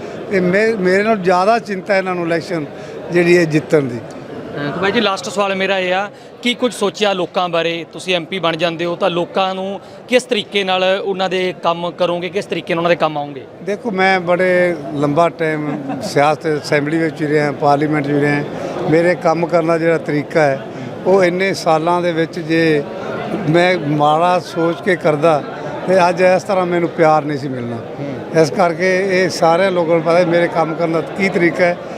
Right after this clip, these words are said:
Speaker 1: ਤੇ ਮੈਂ ਬਿਲਕੁਲ ਸੱਚੇ ਦਿਲੋਂ ਹਮੇਸ਼ਾ ਕੰਮ ਕੀਤਾ ਹੈ, ਕਿਸੇ ਦੇ ਨਾਲ ਕੋਈ ਵਿਤਕਰਾ ਨਹੀਂ ਕੀਤਾ। ਐਸੇ ਕਰਕੇ ਇਹ ਸਾਡੇ ਭਰਾ ਜਿਹੜੇ ਆ, ਇੰਨੀ ਵੱਡੀ ਸਾਨੂੰ ਜਿਹੜਾ ਪਿਆਰ, ਸਤਿਕਾਰ, ਮਾਣ ਬਖਸ਼ ਰਿਹਾ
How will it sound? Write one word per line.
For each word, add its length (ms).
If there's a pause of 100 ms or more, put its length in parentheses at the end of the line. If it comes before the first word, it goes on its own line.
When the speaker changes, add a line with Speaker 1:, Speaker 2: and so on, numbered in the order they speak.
(300)
Speaker 1:
ਤੇ 100
ਮੈਂ 380
ਬਿਲਕੁਲ 500
ਸੱਚੇ 480
ਦਿਲੋਂ 420 (560)
ਹਮੇਸ਼ਾ 360
ਕੰਮ 320
ਕੀਤਾ 320
ਹੈ, 300 (420)
ਕਿਸੇ 340
ਦੇ 140
ਨਾਲ 280
ਕੋਈ 220
ਵਿਤਕਰਾ 480
ਨਹੀਂ 120
ਕੀਤਾ। 440 (320)
ਐਸੇ 300
ਕਰਕੇ 460
ਇਹ 60
ਸਾਡੇ 340
ਭਰਾ 340
ਜਿਹੜੇ 260
ਆ, 80 (380)
ਇੰਨੀ 240
ਵੱਡੀ 500 (320)
ਸਾਨੂੰ 400
ਜਿਹੜਾ 200
ਪਿਆਰ, 460
ਸਤਿਕਾਰ, 680 (380)
ਮਾਣ 280
ਬਖਸ਼ 280
ਰਿਹਾ 280